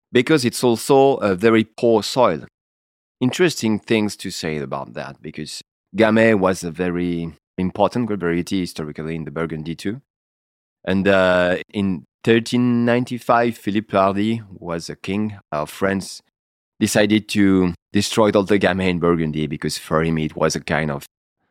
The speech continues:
very bad grape variety. Because i-, in fact, it's true, when you have a very rich soil, it could give a lot of grapes, a lot of quantity,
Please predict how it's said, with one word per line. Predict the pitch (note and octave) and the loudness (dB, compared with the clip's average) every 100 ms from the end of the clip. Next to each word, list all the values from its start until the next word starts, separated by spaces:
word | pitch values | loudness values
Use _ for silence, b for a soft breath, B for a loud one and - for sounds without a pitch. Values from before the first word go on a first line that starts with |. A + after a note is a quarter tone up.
| _ | _
very | D2 C#2+ | -2 -2
bad | C#2+ C#2 C#2 - | -2 -6 -6 -8
grape | D2 | -8
variety. | D2 C#2+ C#2+ F#2 | -6 -6 -6 -4
Because | G#2 F#2+ G2+ - | -2 0 0 -2
i-, | G#2 A2 | -10 -4
in | G#2+ | -2
fact, | A#2+ A2+ F#2 | 0 -2 -8
it's | F2 | -10
true, | - A2+ | -4 0
when | F2+ G2 | 2 2
you | G2 | 0
have | G2 | 0
a | F#2 | -2
very | G2+ G#2 G2+ G2 | 0 0 0 -2
rich | F2 B2+ C3 - | 0 -2 -2 -2
soil, | A2+ A2+ A2+ | 2 2 0
it | F2 | -6
could | - F2+ | -6 -4
give | G2 F#2+ F#2+ | -2 0 2
a | |
lot | G#2 | 2
of | G2+ E2 | 0 -2
grapes, | F2 G#2+ - - - _ _ _ - | -4 -4 -8 -14 -16 _ _ _ -4
a | F2+ | 0
lot | C3+ | 0
of | C#3 | 0
quantity, | - B2 A2+ - G#2+ C#3 | 0 0 -2 -6 -4 -4